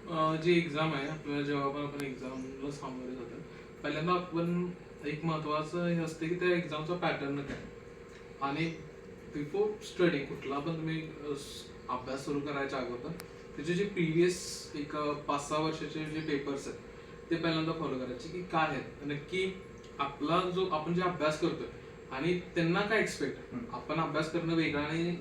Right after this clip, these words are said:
Speaker 1: ते एक्झामिनर जो आहे, तो पेपर सेट करणार आहे, त्याचा माइंडसेट काय, तो आपल्याला माहीत असतो. जर आपण नुसताच अभ्यास केला,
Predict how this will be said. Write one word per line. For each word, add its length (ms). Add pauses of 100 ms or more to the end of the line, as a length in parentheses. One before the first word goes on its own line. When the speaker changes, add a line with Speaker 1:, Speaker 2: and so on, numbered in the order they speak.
(180)
Speaker 1:
ते 60
एक्झामिनर 760 (220)
जो 60
आहे, 260 (340)
तो 60
पेपर 280
सेट 300
करणार 300
आहे, 180
त्याचा 200
माइंडसेट 460
काय, 160 (340)
तो 60
आपल्याला 280
माहीत 240
असतो. 260 (400)
जर 100
आपण 420 (260)
नुसताच 380
अभ्यास 400
केला, 220